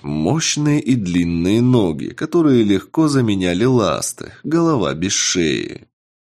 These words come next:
Пасть с мелкими острыми зубами и холодные рыбьи глаза, расположенные по бокам головы, шли в комплекте.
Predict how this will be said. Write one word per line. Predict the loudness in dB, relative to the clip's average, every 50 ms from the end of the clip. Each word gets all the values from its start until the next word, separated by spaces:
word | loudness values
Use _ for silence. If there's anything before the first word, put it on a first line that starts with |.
| _ _ _ _
Пасть | -4 -2 -2 -2 -2 -4 -6 -6
с | -2 0
мелкими | 2 2 4 2 2 2 0 2 2 2 2 2
острыми | 2 2 2 0 0 -2 -4 -2 0 0
зубами | -2 0 0 0 0 2 0 0 2 0 0 0
и | -2 -2 -4 -2
холодные | -2 0 0 2 2 4 2 2 0 0 0 0 2 2 4 4
рыбьи | 4 2 2 4 2 2
глаза, | 4 4 4 4 4 2 2 2 2 2
расположенные | 2 0 -2 -2 -2 0 2 2 2 2 0 -2 -4 -4 -4 -4
по | -2 -2 0
бокам | 0 -2 -2 -2 -2 -4 -2 -2 -2
головы, | -2 0 0 0 0 0 0 0 0
шли | -2 -4 -4 -4 -4 -4 -6
в | -6 -8
комплекте. | -6 -4 -4 -4 -2 -2 0 0 0 0 -2 -6 -12 -12 -10 -10 -10 -10 -12